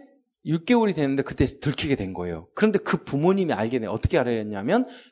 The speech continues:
거기에 신천지에 먼저 빠져 있던 사람이, 빠져나온 사람이 있었는데 아는 누나였어요. 그래서 본 거예요. 그러니까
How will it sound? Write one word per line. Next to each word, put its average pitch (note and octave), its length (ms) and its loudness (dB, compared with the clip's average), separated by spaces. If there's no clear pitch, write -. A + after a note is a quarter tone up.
거기에 F3 320 0
신천지에 G3 540 0
먼저 C#3+ 600 0
빠져 G#3+ 480 0
있던 E3+ 520 -2
사람이, D#3+ 380 0
빠져나온 A3+ 540 4
사람이 B2 240 0
있었는데 A2 580 0
아는 A3 420 2
누나였어요. G2+ 720 -4
그래서 - 180 2
본 - 200 -2
거예요. F#2+ 200 -4
그러니까 D3 260 -4